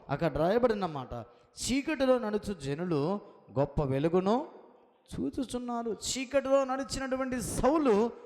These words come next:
గొప్ప వెలుగును చూస్తూ ప్రభునందు అతడు వెలుగుగా మార్చబడినట్లుగా మనం చూస్తున్నాం. నమ్మి బాప్తిసం పొంది రక్షించబడిన మన జీవితాల్లో కూడా మరణ ఛాయ గల దేశ నివాసుల మీద వెలుగు ప్రకాశించినట్లు,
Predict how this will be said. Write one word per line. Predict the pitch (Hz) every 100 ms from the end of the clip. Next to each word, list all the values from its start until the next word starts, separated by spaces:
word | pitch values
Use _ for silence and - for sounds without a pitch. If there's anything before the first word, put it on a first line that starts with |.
| - -
గొప్ప | 151 - 156 120
వెలుగును | 143 202 226 220 185
చూస్తూ | 165 - 165 135 - - - -
ప్రభునందు | 135 147 156 175 160 156 160
అతడు | 139 147 147 233 330 - - -
వెలుగుగా | 95 127 147 147 151 143
మార్చబడినట్లుగా | 135 131 131 - 123 123 123 117 120 117 120
మనం | 117 110 123
చూస్తున్నాం. | 117 - 110 104 101 - _ _ _ -
నమ్మి | 117 139
బాప్తిసం | 127 131 147 - 151 - 147
పొంది | 147 143
రక్షించబడిన | 139 - 180 156 160 160 160
మన | 147 151
జీవితాల్లో | 202 185 170 - 127 120
కూడా | - 107 117 185 - - - - -
మరణ | 107 123 156
ఛాయ | 170 - 156 156
గల | 151 143
దేశ | 131 151 147
నివాసుల | 147 143 139 139 -
మీద | 135 127
వెలుగు | 117 123 156 165
ప్రకాశించినట్లు, | 165 147 170 214 220 214 196 175 143 117 120